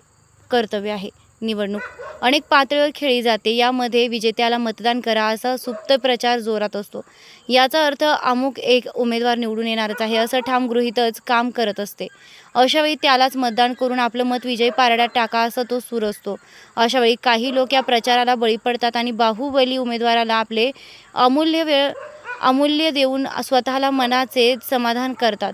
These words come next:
तो उमेदवार त्यांच्या मनात नसतो, उलट त्यांच्याविषयी मनात थोडी कटुताच असते. तरीही त्याचं निवड-, निवडणूकमधील पारडे जड वाटले की कशाला विरोधात जायचं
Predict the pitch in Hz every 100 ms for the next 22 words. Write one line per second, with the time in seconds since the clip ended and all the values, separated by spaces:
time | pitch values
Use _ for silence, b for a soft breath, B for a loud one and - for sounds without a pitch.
0 | - 269 269 262 254 254 247 240 226 254
1 | 247 233 233 233 226 - 214 226 233 247
2 | - B B - 269 269 320 311 294 302
3 | 277 262 - 269 254 269 254 240 247 277
4 | 269 - 240 226 233 208 B B B 277
5 | 277 320 - 285 302 294 269 269 277 269
6 | 269 269 262 277 254 269 262 269 277 247
7 | 240 247 233 247 254 262 233 226 240 254
8 | 247 262 262 247 247 240 247 240 214 220
9 | 208 220 226